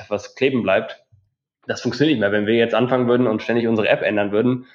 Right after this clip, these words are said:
oder unsere Webseite ständig ändern würden, dann würden unsere Partner an die Decke gehen, weil, ähm, weil die da,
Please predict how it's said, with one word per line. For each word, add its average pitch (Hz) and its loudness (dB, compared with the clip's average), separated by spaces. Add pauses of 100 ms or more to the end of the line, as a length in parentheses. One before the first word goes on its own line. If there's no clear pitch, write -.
(120)
oder 101 -2
unsere 107 2
Webseite 110 0
ständig 104 -4
ändern 104 -2
würden, 113 2
dann 107 0
würden 107 -2
unsere 110 -2
Partner 113 0
an 98 -4
die 104 -2
Decke 127 0
gehen, 107 0
weil, 101 2
ähm, 104 0 (580)
weil 104 0 (180)
die 113 0
da, 110 2